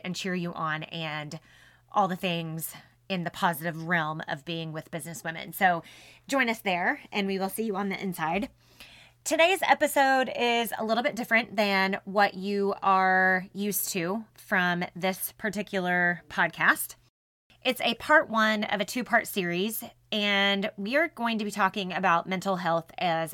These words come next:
a small business owner. Now, if you have known me in person f-, for very long or have followed me on social media for any length of time, you probably already know that I am a mental health advocate.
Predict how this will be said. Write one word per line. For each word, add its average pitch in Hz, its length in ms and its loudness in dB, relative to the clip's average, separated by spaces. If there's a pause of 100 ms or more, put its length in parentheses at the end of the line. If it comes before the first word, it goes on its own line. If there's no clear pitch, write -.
a 175 120 -4
small 165 260 -2
business 156 380 -6
owner. 160 340 -8 (640)
Now, 226 320 8
if - 200 -6
you 269 300 -4
have 233 280 2
known 277 280 2
me 285 260 -4
in 233 140 -4
person 233 480 -2
f-, 220 120 -6 (220)
for 240 160 0
very 208 240 2
long 196 400 0 (100)
or 196 640 4
have 180 720 2 (360)
followed 233 280 2
me 208 120 0
on 196 140 0
social 202 280 -4
media 185 280 0
for 185 140 -4
any 180 240 -4
length 175 180 -6
of 170 80 -4
time, 175 400 -2 (100)
you 180 120 -10
probably 208 480 0
already 180 320 0
know 175 260 0
that 175 240 0
I 175 400 2
am 185 220 -2
a 180 100 -6
mental 175 300 -4
health 170 400 -4
advocate. 247 500 0